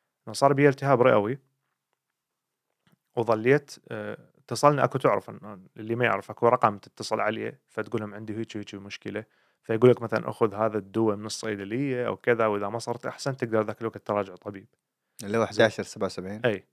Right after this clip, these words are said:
Speaker 2: أي.
Speaker 1: الرقم هذا اتصل عليه، فاتصلت. أي، آه، شكل هالأعراض اللي عندك، كانت عندي حرارة ما تنزل. مع الأسف ذاك الوقت ما كان عندي حرارة قيس، بس كانت حرارة جدًا عالية. باين عليها لأنه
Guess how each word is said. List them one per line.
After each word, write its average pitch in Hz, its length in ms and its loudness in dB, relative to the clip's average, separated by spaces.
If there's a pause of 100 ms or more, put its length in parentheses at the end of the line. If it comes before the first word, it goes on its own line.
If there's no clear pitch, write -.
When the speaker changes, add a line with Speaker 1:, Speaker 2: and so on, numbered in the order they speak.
(140)
Speaker 2:
أي. 92 140 -20 (240)
Speaker 1:
الرقم 104 380 -6
هذا 98 80 -10
اتصل - 340 -10
عليه، 98 200 -6
فاتصلت. 135 720 -4 (440)
أي، 139 260 10
آه، 120 320 4 (140)
شكل - 340 2
هالأعراض 135 560 8
اللي 113 180 6
عندك، 110 280 -2
كانت 127 240 4
عندي 127 360 -2
حرارة 139 480 8
ما 135 100 4
تنزل. 120 500 0 (840)
مع 110 160 6
الأسف 170 340 6
ذاك 135 280 6
الوقت 131 440 6
ما 123 120 -4
كان 135 180 0
عندي 107 240 -6
حرارة 104 280 2
قيس، 117 280 -4
بس - 200 -8
كانت 120 260 2
حرارة 127 460 6 (180)
جدًا 131 360 8
عالية. 95 360 -6 (320)
باين 120 360 6
عليها 110 300 0
لأنه 104 460 -10